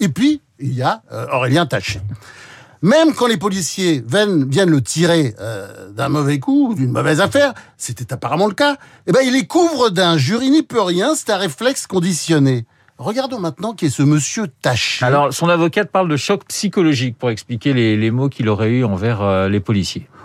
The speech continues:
Speaker 1: Ben oui, bien sûr. On pourra parler aussi de bouffées délirantes ou de je ne sais quoi. Mais en tout cas, bref,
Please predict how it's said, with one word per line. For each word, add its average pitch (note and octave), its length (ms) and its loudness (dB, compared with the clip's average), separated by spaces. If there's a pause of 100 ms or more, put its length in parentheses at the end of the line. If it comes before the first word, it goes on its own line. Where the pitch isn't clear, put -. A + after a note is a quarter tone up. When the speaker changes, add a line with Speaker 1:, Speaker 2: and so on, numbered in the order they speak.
Speaker 1:
Ben C#3+ 100 4
oui, F#3 240 4
bien C3 140 4
sûr. B2+ 340 -4
On G2+ 260 -10
pourra G2 340 -6
parler A#2 280 -4
aussi C3+ 240 -2
de B2 100 4
bouffées C3+ 300 4
délirantes C#3+ 480 2
ou D3 80 0
de C#3+ 100 2
je D3 120 4
ne D#3+ 80 2
sais A3+ 140 -2
quoi. F#3 260 4 (200)
Mais D#3+ 60 2
en F3 60 2
tout G#3+ 120 -2
cas, F3 180 2
bref, D#3+ 380 0